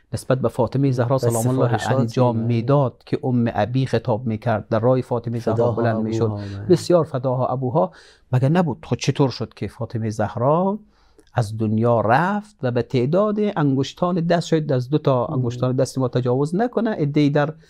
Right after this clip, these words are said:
Speaker 1: مراسم چی داشتن؟ حضور داشتن. اما بقیه
Speaker 2: مم.
Speaker 1: چرا حضور نداشتن؟ چه
Speaker 2: بله.
Speaker 1: اتفاقاتی بود؟ بنابراین دیگه هیچ مبارزات بود و استراتژی و آینده نگری فاطمه زهرا بود که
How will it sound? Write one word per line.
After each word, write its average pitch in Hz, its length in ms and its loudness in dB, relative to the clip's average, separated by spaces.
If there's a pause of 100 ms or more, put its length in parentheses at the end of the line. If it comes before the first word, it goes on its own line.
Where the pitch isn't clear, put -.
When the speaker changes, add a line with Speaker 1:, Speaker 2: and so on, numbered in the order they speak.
(240)
Speaker 1:
مراسم 123 400 2
چی 135 180 -6
داشتن؟ 180 380 -4 (220)
حضور 120 360 0
داشتن. 107 360 -6
اما 117 140 0
بقیه 127 460 0 (220)
Speaker 2:
مم. 120 160 -6
Speaker 1:
چرا 139 260 0
حضور 117 360 -4
نداشتن؟ 101 500 -8 (580)
چه - 160 0
Speaker 2:
بله. 180 100 0
Speaker 1:
اتفاقاتی 123 680 -2
بود؟ 110 280 -8 (500)
بنابراین 170 680 2
دیگه 254 200 -4
هیچ - 380 -4
مبارزات 135 640 0
بود 180 220 -2
و 131 40 -2
استراتژی 123 760 -2
و 139 60 2
آینده 120 500 0
نگری 127 360 0
فاطمه 127 380 -2
زهرا 127 320 -2
بود 202 220 -10
که 185 240 0